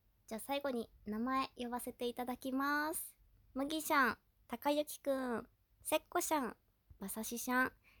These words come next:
ひなぎくちゃん、はやとちゃん、のまちゃん、けんちちゃん、こうちゃん、のりきゅん、だんだんちゃん、ありがとうございました。コメントせずに見ていた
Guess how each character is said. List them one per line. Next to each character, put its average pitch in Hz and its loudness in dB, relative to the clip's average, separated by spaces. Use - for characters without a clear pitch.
ひ 247 0
な 302 2
ぎ 311 -2
く - -12
ち - 0
ゃ 262 8
ん、 - -2
は 285 0
や 330 6
と 320 2
ち 311 0
ゃ 277 6
ん、 220 0
の 226 2
ま 302 4
ち 302 -2
ゃ 277 8
ん、 - 0
け 330 2
ん 330 0
ち - -6
ち - 0
ゃ 254 4
ん、 208 -2
こ 330 8
う 330 6
ち - -2
ゃ 240 2
ん、 - -6
の 262 4
り 330 0
き 302 4
ゅ 247 6
ん、 - -4
だ 320 4
ん 359 4
だ 381 8
ん 370 2
ち 359 0
ゃ 349 6
ん、 - -2
あ 226 -4
り 233 -2
が 254 0
と 247 0
う 233 0
ご 233 0
ざ 254 0
い 262 0
ま 285 0
し - -6
た。 302 4
コ 254 -4
メ 262 2
ン - 0
ト 285 -2
せ 294 4
ず 302 4
に 269 -2
見 277 -2
て 294 2
い 285 0
た 254 6